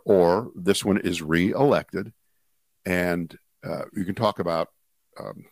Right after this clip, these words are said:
cuts to the budget and things of that sort, but this, this pisses off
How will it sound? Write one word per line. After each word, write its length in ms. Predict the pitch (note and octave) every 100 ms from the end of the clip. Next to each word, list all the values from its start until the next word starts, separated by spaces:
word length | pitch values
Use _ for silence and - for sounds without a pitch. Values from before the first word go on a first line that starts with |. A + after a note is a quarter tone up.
| -
cuts 260 | F2 -
to 80 | -
the 80 | F2+
budget 360 | E2+ E2 F2
and 140 | F2 E2+
things 240 | D#2+ D#2+
of 100 | E2
that 180 | D#2+ D#2
sort, 280 | - D2 -
but 140 | E2
this, 320 | G2 G#2+ - - _ - - - -
this 180 | B2+ -
pisses 400 | - C#3 C#3 B2+
off 320 | A#2 A#2